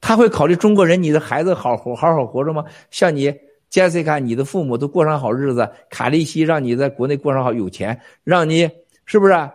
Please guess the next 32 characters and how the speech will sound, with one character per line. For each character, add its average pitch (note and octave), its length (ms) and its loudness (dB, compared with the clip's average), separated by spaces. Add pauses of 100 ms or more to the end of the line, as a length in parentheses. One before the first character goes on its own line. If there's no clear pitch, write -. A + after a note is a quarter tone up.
(100)
小 E3+ 220 2
李 D#3+ 200 -2
让 E3+ 220 0
你 C3+ 120 -6
家 F3 160 0
人 D#3 160 -4
都 E3 100 -2
有 D3 160 0
好 A2 220 -6
房 G#2+ 240 -6
子， C#3 180 -4 (220)
让 E3+ 260 4
你 D3+ 60 -2
如 D3+ 240 0
水 C#3+ 160 -2
家 E3+ 160 0
里 D#3 80 -2
都 C3 80 -4
有 E3+ 60 0
好 A2 180 -4
教 E3 180 0
育， A#2+ 160 -4
他 - 160 -10
从 F#3 260 -10
来 F3 80 -2
不 C#3 120 -8
会 - 100 -12
想 F2+ 200 -18
这 D2+ 60 -20
个 D2+ 60 -20
问 D#2 120 -20
题。 - 120 -20